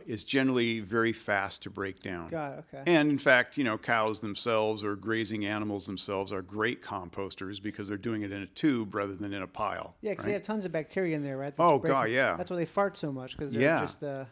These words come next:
Speaker 1: Yeah, well, we do too. I mean, we have, uh, you know, our biome is just thousands and thousands of little microbes.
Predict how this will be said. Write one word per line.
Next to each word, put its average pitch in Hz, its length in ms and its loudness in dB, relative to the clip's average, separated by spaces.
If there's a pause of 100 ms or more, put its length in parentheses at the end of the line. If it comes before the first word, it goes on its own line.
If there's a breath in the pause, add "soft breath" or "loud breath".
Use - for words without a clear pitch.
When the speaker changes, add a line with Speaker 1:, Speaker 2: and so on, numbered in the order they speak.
Speaker 1:
Yeah, 120 200 2
well, 127 180 8
we 160 160 8
do 190 120 8
too. 208 300 4
I 120 60 6
mean, 131 160 4
we 143 140 6
have, 131 380 6
uh, 113 440 4 (160)
you 127 120 -2
know, 110 300 0
our 127 260 4
biome 113 840 2
is 113 140 -6
just 117 400 -4
thousands 123 760 -2
and 107 160 -6
thousands 107 600 -2
of 98 180 -8
little 107 240 -4
microbes. 104 800 -4